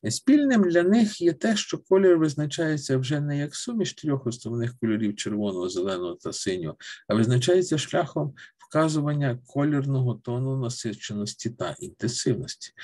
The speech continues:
Наприклад, система кольорів, ем, H S V утворюється зі с-, е, слів hue, saturation, е, і value,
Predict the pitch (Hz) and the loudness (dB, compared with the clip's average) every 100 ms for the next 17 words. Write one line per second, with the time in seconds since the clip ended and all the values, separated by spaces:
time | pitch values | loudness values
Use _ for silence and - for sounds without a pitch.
0 | - - 123 139 277 285 - 233 - 254 | -18 -4 -2 2 2 2 2 0 2 2
1 | 247 226 214 220 214 208 - - _ _ | 2 2 4 6 6 4 2 -10 _ _
2 | - 135 123 - 190 196 165 - 131 147 | 0 2 2 4 6 6 4 0 0 2
3 | 135 - - 131 110 107 101 107 113 139 | 2 0 -4 -6 -6 -4 -2 -4 -2 2
4 | 180 180 - 135 135 127 123 - 113 107 | 4 4 2 2 4 2 0 -2 -2 -2
5 | 127 - - - 104 104 98 - - 131 | -8 -10 -12 -10 -4 -2 -4 -8 0 0
6 | 104 - - _ - 165 165 139 143 143 | 0 -6 -20 _ -10 0 4 4 2 -4
7 | - - - 131 117 113 101 95 - 127 | -14 -10 -6 -2 -2 0 -2 -6 -6 -6
8 | 123 104 90 87 - _ 101 95 90 - | -6 -8 -8 -12 -16 _ -10 -10 -10 0
9 | 143 123 78 64 | 2 2 0 -6